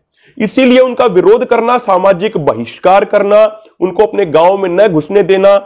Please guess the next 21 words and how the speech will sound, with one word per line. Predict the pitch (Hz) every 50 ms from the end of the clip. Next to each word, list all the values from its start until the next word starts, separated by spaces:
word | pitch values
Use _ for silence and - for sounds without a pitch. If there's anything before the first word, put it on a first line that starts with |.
| - - _ _ _ _ _ -
उनका | 180 180 202 196
घेराव | 170 123 110 110 107 127 143 175 202 202
करना, | 202 196 180 180 185 185
उनको | 185 175 185 175
काले | - 180 170 175 170
झंडे | 120 123 127 147 185 202
दिखाना, | 196 190 - 170 170 180 196 202 208 - - _ _ _ _ -
ये | 147 180 220 214
चीजें | 214 - 220 220 202 180 254 254 226 -
बहुत | 131 123 160 208 220 208
जरूरी | 160 156 165 160 202 233 254 240 180
हैं। | 139 110 - - - _ _ _ _ _ _ _ _ _ _ _
लेकिन | 123 131 143 165 226 262 247 - 254 180 120 - - _ _ _ _ _ _ _ -
हाथापाई | 117 117 123 - - 180 190 - - 190 208 208
किसी | - 185 165 175 175
भी | 156 165
तरह | 170 - 139 135
की | 127 - 175
नहीं | 165 143 135 143 123
होनी | 104 101 104 98
चाहिए, | - 104 90 92 92 90 - -